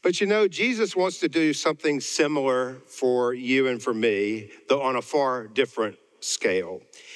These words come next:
He wants us to see beyond our day-to-day lives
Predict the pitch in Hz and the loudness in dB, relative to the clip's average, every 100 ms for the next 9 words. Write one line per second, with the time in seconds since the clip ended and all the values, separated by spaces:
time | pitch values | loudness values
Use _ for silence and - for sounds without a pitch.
0 | - - - _ 196 220 247 - 202 202 | -18 -18 -20 _ 2 2 2 -4 -10 -6
1 | - 190 170 160 156 165 170 151 156 151 | 2 4 4 2 2 2 0 0 0 0
2 | 143 151 151 147 139 131 139 151 175 170 | 0 0 0 0 0 2 0 0 0 0
3 | 160 143 - | -2 -4 -6